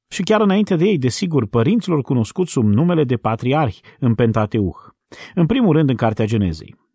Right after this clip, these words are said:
Dumnezeu a vorbit cu mult timp în urma celor părinți ai națiunii Israel. A vorbit prin proroci. Acesta este doar un termen generic care înseamnă scriitorii Scripturii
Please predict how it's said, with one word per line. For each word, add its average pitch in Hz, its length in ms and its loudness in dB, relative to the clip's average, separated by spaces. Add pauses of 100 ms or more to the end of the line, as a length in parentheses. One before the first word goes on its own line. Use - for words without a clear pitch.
Dumnezeu 196 400 0
a 240 40 2
vorbit 160 300 0
cu - 100 -4
mult 151 220 2
timp 151 240 0
în 117 100 0
urma 131 240 2
celor 127 280 -2
părinți 120 420 -2 (240)
ai 123 120 2
națiunii 120 480 0
Israel. 107 460 -4 (440)
A 117 100 -2
vorbit 110 420 0
prin 117 180 -2
proroci. 143 460 -2 (520)
Acesta 262 280 -4
este - 180 -2
doar 143 240 2
un 160 120 2
termen 147 360 0
generic 127 380 0
care 120 180 -2
înseamnă 165 360 -2
scriitorii 135 500 -2
Scripturii 131 600 -4